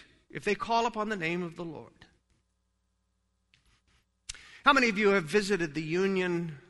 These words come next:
Station downtown Tacoma? Raise your hand. If you haven't, you ought to go. It's really quite something. The Chihuly art is beautiful. The glass art is beautiful. It's, uh, they've really restored this old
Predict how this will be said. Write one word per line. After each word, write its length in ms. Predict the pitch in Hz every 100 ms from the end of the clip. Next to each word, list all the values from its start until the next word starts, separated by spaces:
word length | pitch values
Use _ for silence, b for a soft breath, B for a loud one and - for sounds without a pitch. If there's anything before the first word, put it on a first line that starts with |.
| -
Station 560 | - - 175 175 196 185
downtown 400 | 160 170 180 170
Tacoma? 360 | 185 202 220
Raise 200 | 208 196
your 80 | 185
hand. 160 | 214 233 - _ _ _ _ _ b b b b 160 202
If 120 | 226
you 80 | 208
haven't, 300 | 277 240 196
you 80 |
ought 80 | 214
to 60 | 202
go. 220 | 220 214
It's 160 | 160 - -
really 160 | 247
quite 240 | - 180 147
something. 380 | 226 190 233 175
The 160 | 139
Chihuly 440 | - 156 156 156 147
art 240 | 165 208
is 140 | 185 - -
beautiful. 360 | 160 190 190 180
The 80 | 147
glass 280 | 160 165
art 140 | 180 170
is 80 | 139
beautiful. 480 | 160 175 175 175
It's, 220 | 151 - 139
uh, 140 | 123 B B B B
they've 180 | 165
really 340 | 151 220 190 156
restored 580 | 156 156 - 190 208 165
this 200 | 170 160
old 400 | 185 196 180